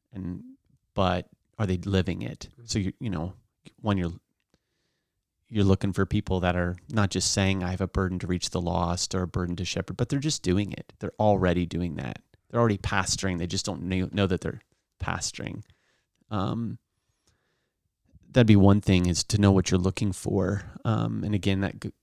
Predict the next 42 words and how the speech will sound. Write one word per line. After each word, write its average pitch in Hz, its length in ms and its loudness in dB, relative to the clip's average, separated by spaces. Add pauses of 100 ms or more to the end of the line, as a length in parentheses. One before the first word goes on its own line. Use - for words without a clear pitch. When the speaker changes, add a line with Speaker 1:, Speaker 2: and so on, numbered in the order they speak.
(120)
Speaker 1:
brings 92 200 -6
me 92 60 -4
back 90 200 -4
to 101 80 -6
scripture, - 500 -2
First - 280 -8
Timothy 101 260 -6
three, 101 300 0
you're 92 80 0
looking 95 160 -4
for 95 80 -8
someone 101 180 -6
with - 120 -12
burden, 98 280 -2
and 160 140 -2
you're 160 80 4
looking 156 160 2
for 151 80 0
someone 127 240 -4
that 120 80 -4
has 107 160 -6
the - 80 -16
character, - 560 -4 (480)
right? 101 240 -6 (840)
But 123 140 -2
that 147 180 2
takes - 280 -2
time. 101 540 -2 (680)
You 127 100 0
know, 110 100 6
I've 110 180 4
made 113 240 4
multiple 107 580 2
mistakes 92 580 0
over 90 140 -4
the 87 100 -2
years, 87 520 -4
and 92 340 -8 (420)
the - 220 -10
guys, 95 480 0
current 101 320 -4
guys, 95 540 -2